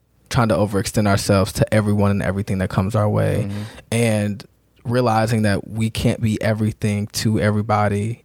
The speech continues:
Speaker 1: and we were never meant to be.
Speaker 2: Mm.
Speaker 1: And something that my pastor, our pastor, um, talks about a lot, and it really helps me, some, like,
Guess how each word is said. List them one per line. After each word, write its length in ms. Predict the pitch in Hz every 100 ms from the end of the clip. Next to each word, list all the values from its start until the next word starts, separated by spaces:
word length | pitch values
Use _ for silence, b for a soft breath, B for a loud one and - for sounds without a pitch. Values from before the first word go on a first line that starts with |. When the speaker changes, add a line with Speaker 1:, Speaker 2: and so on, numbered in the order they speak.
| -
Speaker 1:
and 160 | 107
we 80 | 107
were 140 | 104
never 280 | 104 101 101
meant 240 | 101 95 -
to 120 | 120
be. 260 | 113 117 - -
Speaker 2:
Mm. 260 | - 104 95 B B B
Speaker 1:
And 380 | 120 120 120 117
something 320 | - 147 160
that 380 | 147 127 117 - B B B B B B
my 160 | - 117
pastor, 540 | - 110 113 - 226
our 120 | 98
pastor, 520 | 113 113 107 - 117 101
um, 560 | 107 104 101 104 107 -
talks 200 | 113 110
about 180 | 113 107
a 60 | 104
lot, 400 | 101 107 101 95
and 140 | 107 104
it 60 |
really 260 | 101 117 113
helps 340 | 95 113 -
me, 240 | 113 110 104
some, 260 | - 113
like, 400 | - 101 98 -